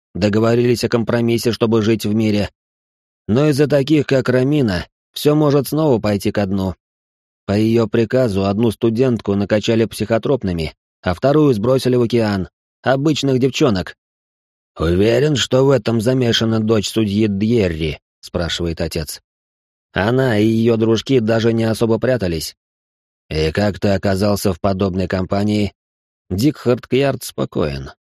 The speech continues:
но сверлит меня взглядом, будто пытается докопаться до моих мыслей.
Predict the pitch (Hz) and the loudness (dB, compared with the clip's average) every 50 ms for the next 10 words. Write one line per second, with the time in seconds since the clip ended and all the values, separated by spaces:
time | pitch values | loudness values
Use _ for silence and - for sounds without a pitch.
0 | _ _ _ _ 90 107 131 127 - 120 127 127 123 131 135 127 - 127 120 120 | _ _ _ _ -2 -2 -2 -2 0 0 0 2 2 2 0 0 0 0 0 0
1 | 120 110 107 104 113 127 127 107 107 101 98 92 95 107 107 - - - - - | 0 -2 -2 0 0 0 2 0 0 -2 -2 -2 -2 -2 -4 -2 -6 -6 -2 -4
2 | 107 101 - 110 104 101 98 - - 98 101 95 - 101 92 - 101 95 - - | -4 -2 -2 0 0 0 -2 -2 -2 -2 -2 -2 -2 -4 -4 -2 -4 -4 -4 -4
3 | 95 92 95 92 90 90 92 87 - 95 85 76 - - 67 65 62 - | -4 -2 -4 -4 -4 -4 -6 -6 -6 -6 -6 -6 -8 -10 -10 -12 -12 -14